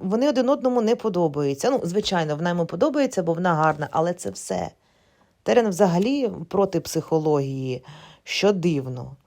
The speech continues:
Така сама історія з Вікою, а з Юстиною, ну, просто немає іскри. Це наступна трійка, наступні три серії, ось вони вилітають, якщо не три разом. В анонсі показали, ніби одна з дівчат сама відмовиться від троянди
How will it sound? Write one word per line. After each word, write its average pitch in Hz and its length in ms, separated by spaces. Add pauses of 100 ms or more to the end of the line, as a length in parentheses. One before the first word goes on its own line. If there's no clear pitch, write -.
(680)
Така 240 200
сама 269 280
історія 220 480
з 151 120
Вікою, 202 540
а 190 120
з 185 100
Юстиною, 320 640
ну, 254 120
просто 277 300
немає 208 360
іскри. - 480 (840)
Це 233 100
наступна 247 540
трійка, 320 400
наступні 214 460
три 202 160
серії, 254 400
ось 190 180
вони 190 220
вилітають, 185 720 (240)
якщо - 220
не 269 120
три 226 240
разом. 143 480 (1300)
В 156 100
анонсі 196 500
показали, 170 760
ніби 175 280
одна 165 280
з 160 40
дівчат 143 440
сама 165 420
відмовиться 143 520
від 131 200
троянди 185 720